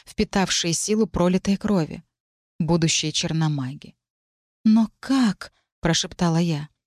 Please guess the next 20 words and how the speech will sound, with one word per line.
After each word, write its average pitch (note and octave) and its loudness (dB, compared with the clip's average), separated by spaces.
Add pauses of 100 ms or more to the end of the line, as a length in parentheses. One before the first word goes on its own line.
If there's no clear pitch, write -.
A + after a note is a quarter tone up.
(380)
«Тебя G#3+ 2
убили!» A#3 2 (580)
Ты B3+ 4
погиб G3+ 0
много A#3 4
веков A#3 0
назад. C4 0 (720)
«Меня D#3+ 2
вернули», — E3 2 (320)
ответил D#3+ -2
он E3+ 0
тихо. D3 -12 (480)
«Тогда D3+ 2
в - -10
пустоту E3+ 0
забвения, D#3+ 0
где C#3+ -2
покоятся F3+ 0
великие E3+ 0
драконы, D#3+ 0